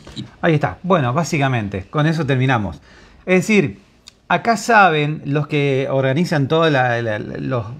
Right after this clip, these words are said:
generadores de memes y demás, que hay muchos ignorantes por, por ignorancia, eh, preestablecida, organizada, otros porque son ignorantes porque todavía son pibes,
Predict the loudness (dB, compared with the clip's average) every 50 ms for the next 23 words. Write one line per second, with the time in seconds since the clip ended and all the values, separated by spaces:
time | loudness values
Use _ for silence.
0 | -16 -12 -6 -4 -2 0 2 2 4 4 4 4 4 2 2 0 0 0 0 0
1 | 0 0 -2 -2 -2 -2 0 2 2 0 0 -2 -4 -12 -20 -20 -20 -20 _ _
2 | _ _ -2 2 4 4 4 4 2 -2 -4 -6 -14 _ _ _ _ _ _ -2
3 | 0 0 2 2 2 0 2 2 4 4 4 4 2 0 0 0 0 0 0 -2
4 | -4 -2 0 0 2 0 0 0 0 0 2 2 0 0 0 0 2 2 4 4
5 | 4 4 2 0 -2 -4 -6 -6 -4 -4 -2 -2 -4 -4 -6 -8 -12 -12 -6 -2
6 | -2 -2 0 0 0 0 0 0 -2 -2 -4 -4 -2 0 2 2 2 2 2 0
7 | 0 0 0 0 0 -2 -2 0 2 4 4 4 4 4 2 0 0 -2 -2 -2
8 | 0 -2 -2 -2 -2 -2 -2 -2 -2 -4 -2 -2 -2 -2 -2 -2 0 0 0 0
9 | 0 -2 -2 -2 -2 -2 0 0 2 2 2 2 2 0 0 0 0 0 0 2
10 | 2 2 2 0 -2 -4 -8